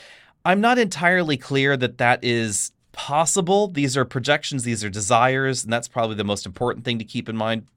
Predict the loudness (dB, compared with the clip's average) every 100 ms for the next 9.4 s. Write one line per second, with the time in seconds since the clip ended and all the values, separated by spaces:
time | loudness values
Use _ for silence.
0 | -10 -6 -4 -4 -4 -2 -2 0 0 0
1 | 0 -2 -2 -4 -2 0 2 0 -6 -8
2 | -6 -4 -2 0 2 0 -2 -12 -20 _
3 | _ 2 2 2 -2 0 -2 -2 -4 -2
4 | 0 2 0 -2 -6 -4 -2 -2 -8 _
5 | _ _ -8 4 4 4 -2 0 2 2
6 | 2 -2 -4 -2 0 -2 -6 -2 0 0
7 | -2 -2 -2 -2 -6 -8 -6 -2 0 0
8 | 2 0 0 -2 -4 -4 -6 -4 -4 -4
9 | -2 0 2 0